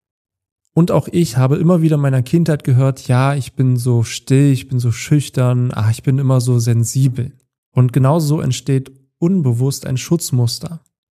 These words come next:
Unsichtbar bleiben, um sicher zu sein.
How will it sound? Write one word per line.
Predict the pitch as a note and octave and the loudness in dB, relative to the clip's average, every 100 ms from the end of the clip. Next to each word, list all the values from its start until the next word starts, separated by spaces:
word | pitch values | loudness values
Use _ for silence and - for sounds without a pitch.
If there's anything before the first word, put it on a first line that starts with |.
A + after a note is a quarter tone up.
| _ _ _ | _ _ _
Unsichtbar | - D#3+ F#3+ - D#3+ | 2 2 2 0 -4
bleiben, | D#3 D#3 D#3+ F3 G3 - _ _ _ _ _ _ | -2 -2 0 -2 -6 -12 _ _ _ _ _ _
um | - D3 | 2 2
sicher | C3 D3+ D3+ C#3+ C3+ | 2 2 0 -2 -4
zu | - C3 | -2 -2
sein. | B2 B2+ B2 G#2+ | 0 0 -2 -4